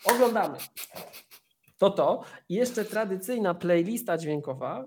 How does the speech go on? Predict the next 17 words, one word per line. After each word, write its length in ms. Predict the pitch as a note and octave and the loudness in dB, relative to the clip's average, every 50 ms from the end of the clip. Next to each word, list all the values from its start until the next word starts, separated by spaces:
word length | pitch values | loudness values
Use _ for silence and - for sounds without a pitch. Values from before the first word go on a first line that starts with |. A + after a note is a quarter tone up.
| - _ - | -14 _ -12
I 80 | E3+ D3+ | -10 -8
dzisiaj 300 | E3 A#3+ A#3+ A#3+ G3+ F#3 | -6 -2 0 0 0 0
w 80 | - | 0
playliście 500 | - E3+ D#3+ D#3+ F3 A#3+ A#3+ - - F3 | 2 2 2 2 2 -4 -4 -4 -4 -4
dźwiękowej, 720 | E3 D#3+ D#3+ D#3 D3+ D3+ C3+ C3+ C3+ - E2+ G2+ B3 A#3+ A#3+ _ - - - - - _ _ _ - | -2 0 0 0 0 0 -2 -2 -2 -2 -2 -2 -4 -6 -10 _ -20 -20 -20 -20 -20 _ _ _ -4
e, 60 | F3+ D#3 D3 D3 D3 D3+ D3 D3 D3 D3 C#3+ C#3 C#3+ C#3+ C#3+ C#3+ C#3+ C#3+ C#3+ C#3+ C#3+ C#3 - F#3 F3+ | -2 0 0 2 2 2 2 0 0 -2 -2 -2 -4 -4 -4 -4 -4 -4 -6 -6 -8 -10 -12 -10 -8
Michał, 460 | D#3+ D3 C#3 C3+ C3+ C#3 D3+ F3 F3 | -4 -4 -2 -2 0 0 2 2 2
będziemy 380 | D#3+ D3 C#3+ C#3+ D3+ D3+ D3 C#3+ | 2 0 0 0 0 -2 -2 -2
mieli, 440 | D3 D3 C#3+ C#3 C#3+ C#3 C#3 C3+ C#3 - | -2 -4 -4 -4 -6 -6 -6 -8 -8 -8
e, 260 | C#3+ C#3 C3+ C3+ C3+ C3+ - _ _ _ _ _ _ _ _ _ _ - | -6 -6 -6 -6 -8 -10 -14 _ _ _ _ _ _ _ _ _ _ 2
nową 340 | D3 F3 G3+ F3+ E3 D#3 D3 | 4 4 6 8 6 6 4
gwiazdę 480 | D3 C#3+ D#3 C#3+ C#3 C#3 C3+ C3+ C3 | 4 6 6 8 6 6 2 0 -2
w 80 | B2+ - | -4 -4
pewien 260 | - C#3 C#3+ C3+ C3 | -8 -8 -6 -6 -8
sposób. 640 | C3 - - - - - - E3 F3+ A#3 A#3+ - - _ _ _ _ _ _ _ | -8 -10 -16 -18 -16 -10 -6 -4 -4 -4 -6 -8 -20 _ _ _ _ _ _ _
Thomas 420 | - G3+ G#3+ G#3 G#3+ G3+ G3 F#3 E3 | 6 6 8 8 6 4 2 0 0
Wendt, 460 | D3+ C3 C3 D#3 E3+ - - - | 0 0 0 -2 -4 -8 -10 -20